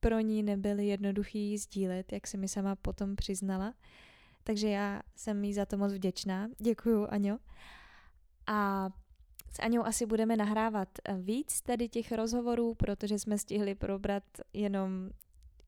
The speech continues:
jenom kousek těch témat, co mě od ní zajímaly. A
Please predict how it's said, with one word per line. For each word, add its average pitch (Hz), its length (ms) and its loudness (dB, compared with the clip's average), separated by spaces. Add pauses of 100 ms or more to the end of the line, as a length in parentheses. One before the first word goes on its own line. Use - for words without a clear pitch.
(360)
jenom 226 360 2
kousek 220 540 0
těch 208 220 -6
témat, 196 520 0
co 202 160 -2
mě 190 500 0 (100)
od 196 140 -2
ní 202 240 0
zajímaly. 202 560 0 (920)
A 214 400 2